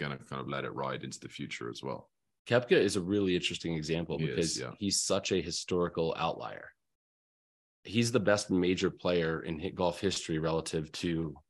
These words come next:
Speaker 2: uh, uh, relative to his non-majors performance. I, I'm
Speaker 1: By some margin,
Speaker 2: I'm
Speaker 1: so.
Speaker 2: pretty confident about that. I, I haven't gone back to the nineteen nineties or even before, but I, it just,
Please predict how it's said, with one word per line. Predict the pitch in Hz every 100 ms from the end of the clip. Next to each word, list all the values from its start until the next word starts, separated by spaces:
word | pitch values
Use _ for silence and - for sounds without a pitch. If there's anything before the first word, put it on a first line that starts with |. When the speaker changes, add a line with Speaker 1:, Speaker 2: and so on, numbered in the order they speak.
| -
Speaker 2:
uh, | 87 82
uh, | 101 - - _ _
relative | 110 104 101 92 98 85
to | - 90
his | 82 82 71
non-majors | 92 85 78 67 64 62 - - _ _ _ _ _ _ -
performance. | - 76 65 - -
I, | 98
I'm | 95 101 90 92 -
Speaker 1:
By | 98
some | - 101 82
margin, | 76 76 - 120
Speaker 2:
I'm | 123
Speaker 1:
so. | 123 - -
Speaker 2:
pretty | 131 117
confident | 107 90 71 73 71
about | 60 -
that. | - 58 -
I, | 92 87 -
I | 90
haven't | 101 95 92 -
gone | - 90 87
back | 85 82 - _ _ _ _ _ -
to |
the | 82
nineteen | 82 78 82
nineties | 78 78 76 80
or |
even | 78 78
before, | 71 - 76 71
but | 73 -
I, | 78 -
it | 95 -
just, | 95 -